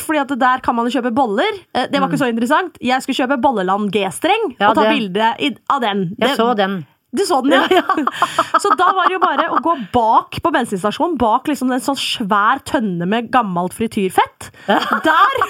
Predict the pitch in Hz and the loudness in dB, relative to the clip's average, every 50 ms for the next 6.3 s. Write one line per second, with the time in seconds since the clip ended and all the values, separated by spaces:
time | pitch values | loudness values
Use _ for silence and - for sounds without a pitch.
0 | - - 359 - - - - - - - 494 - 370 - - - - - - - | -4 -4 -4 0 0 0 0 0 0 -2 0 0 -2 -2 -2 -2 -2 0 0 -2
1 | 285 269 269 269 269 - 381 330 330 302 - - - - 302 - - - - - | 0 0 0 -2 0 -2 -2 0 0 0 0 0 0 0 -2 0 0 -2 -4 -2
2 | - - - - - - 359 349 - - 453 403 - - 294 330 359 302 226 185 | -4 -6 -4 -2 -2 -2 -2 -2 -2 -2 -4 -4 -4 -4 -2 -2 -2 0 -2 0
3 | 185 254 247 247 240 226 214 254 330 370 - - - 392 302 294 233 202 202 - | 2 2 2 2 0 -2 -2 -4 -4 -4 -4 -2 0 0 2 2 0 -2 -2 0
4 | 285 240 208 262 226 185 180 185 190 190 190 - 190 185 370 226 226 214 320 320 | 0 0 2 0 0 0 0 2 2 2 2 2 2 2 0 0 2 2 2 2
5 | 359 403 349 330 294 294 320 277 208 180 - 294 311 359 302 302 277 214 196 196 | 2 2 2 0 0 0 -2 -4 -4 -2 0 0 0 2 2 2 2 2 0 0
6 | 196 214 - 330 381 | 0 0 2 2 2